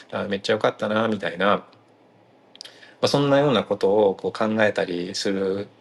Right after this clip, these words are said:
したことってあると思うんですけど、だからそれを思ってたら、だから今ってこうビットコインのゴールドラッシュ、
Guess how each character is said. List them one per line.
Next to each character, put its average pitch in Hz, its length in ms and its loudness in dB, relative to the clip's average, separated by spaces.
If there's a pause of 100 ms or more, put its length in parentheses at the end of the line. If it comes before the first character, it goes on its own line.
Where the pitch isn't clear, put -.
し - 180 -4
た 104 100 6
こ 113 80 -2
と 101 140 2
っ - 20 -14
て - 100 0
あ 104 80 8
る 98 80 0
と - 80 -8
思 92 120 -8
う - 20 -12
ん - 40 -12
で 87 40 -14
す - 80 -8
け 104 80 -6
ど、 123 260 4 (540)
だ 139 80 4
か - 0 -
ら 123 60 4
そ 202 120 2
れ 233 100 6
を 233 60 4
思 233 140 -2
っ 226 40 -10
て - 120 -6
た - 120 -2
ら、 98 340 4
だ 90 60 -8
か 98 80 -2
ら - 20 0
今 151 240 0
っ - 40 -8
て 90 480 0 (140)
こ 95 80 -8
う - 40 -16 (120)
ビ 123 80 4
ッ 123 60 0
ト - 40 -20 (100)
コ 98 220 -2
イ 82 120 -12
ン 90 40 -18
の 123 400 0
ゴ 104 160 2
ー 101 60 2
ル 101 60 -4
ド 101 100 -2
ラ 104 100 0
ッ - 20 -6
シ - 280 -6
ュ、 82 120 -6